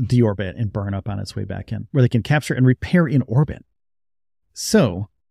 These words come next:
Hubble Space Telescope would be kind of a cool example for that. If the, uh, Starship could somehow dock with that, have some astronauts on board, similar to what the shuttle did, that would be pretty cool. But I've been hearing that they're, they're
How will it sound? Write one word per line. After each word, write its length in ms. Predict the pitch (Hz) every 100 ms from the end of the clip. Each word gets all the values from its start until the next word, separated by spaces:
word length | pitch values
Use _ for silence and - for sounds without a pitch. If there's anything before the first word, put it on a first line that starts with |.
| _ -
Hubble 360 | - 127 208
Space 500 | - - - 160 170
Telescope 560 | - 104 85 - 101 120 -
would 120 | 127
be 120 | 123
kind 240 | - 120
of 60 | 117
a 60 | -
cool 280 | - 131
example 600 | 107 101 120 127 92 - -
for 120 | 117
that. 220 | 95 95 - _ _ _ _ -
If 240 | 117 -
the, 280 | 110 104 98
uh, 40 |
Starship 560 | 92 - 117 101 117 - -
could 340 | 117 98 92 - _ _
somehow 420 | - - 113 107
dock 340 | 107 113 107 -
with 120 | 107
that, 240 | 110 101 - -
have 180 | 117
some 140 | - 107
astronauts 480 | 107 - 107 101 110
on 120 | 101
board, 240 | 107 104 _ _ _
similar 500 | - - 135 151 185 175
to 120 | 180
what 160 | 165
the 80 | -
shuttle 360 | - 160 196 170
did, 360 | 113 110 156 135
that 180 | 123 156
would 140 | 160
be 240 | 165 143 - _ _ -
pretty 400 | 160 160 170 165
cool. 580 | - 156 120 92 - -
But 120 | 123
I've 60 | 117
been 120 | 131
hearing 500 | 127 165 147 131 113
that 220 | 131 117
they're, 280 | - 110 95 120
they're 320 | 131 127